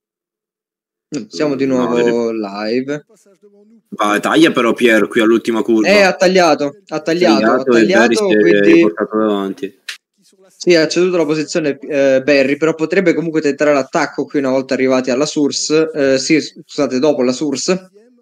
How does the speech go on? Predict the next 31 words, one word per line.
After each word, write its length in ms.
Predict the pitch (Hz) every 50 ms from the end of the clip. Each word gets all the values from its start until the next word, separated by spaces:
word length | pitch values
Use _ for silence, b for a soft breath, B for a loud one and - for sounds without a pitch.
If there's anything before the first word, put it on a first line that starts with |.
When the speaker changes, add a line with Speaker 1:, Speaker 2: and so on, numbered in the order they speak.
| _ _ _ _ _ _ _ _
Speaker 1:
prendendo 440 | - 151 147 147 165 190 196 175 156
sempre 260 | - 175 156 135 147
la 100 | 139 143
scia, 360 | 143 - - 143 131 120 113 - - _ _ _ _ _ _ _ _
con 240 | 151 151 147 -
Pierre 460 | - - 196 226 226 196 165 151 151 143
che 100 | - 175
adesso 560 | 160 165 170 147 139 - - - 160 170 -
è 120 | - 190
nella 200 | 170 160 156 160
stessa 260 | 160 - - - 220
posizione 400 | 185 165 147 151 147 - 175 156
in 60 | 147 131
cui 160 | 131 147 147
era 120 | 135 131
Barry 300 | 127 131 151 147 135 135
prima, 340 | 127 - 135 131 117 120 120
quindi 180 | 127 175 165 139
effettivamente 960 | 135 127 - 156 156 - - 220 185 156 147 139 127 123 117 - 143 143 143 B B B B B - _ _ _
ha, 300 | - 190 185 180 170 175
avrà 480 | 175 170 170 170 165 - 175 165 170 175
un 100 | 180 180
enorme 400 | 185 196 233 262 247 196 175 170
margine, 540 | 165 165 160 151 147 135 131 143 147 143
un 140 | 143 147 147
enorme 340 | 156 175 208 240 233 202 175
vantaggio 540 | 160 160 160 160 - 175 170 156 139 131 143
nello 280 | 143 139 139 143 143
sfruttare 400 | 131 - - - 147 - 175 156
la 100 | 165 202
scia 300 | 214 - - 170 147 131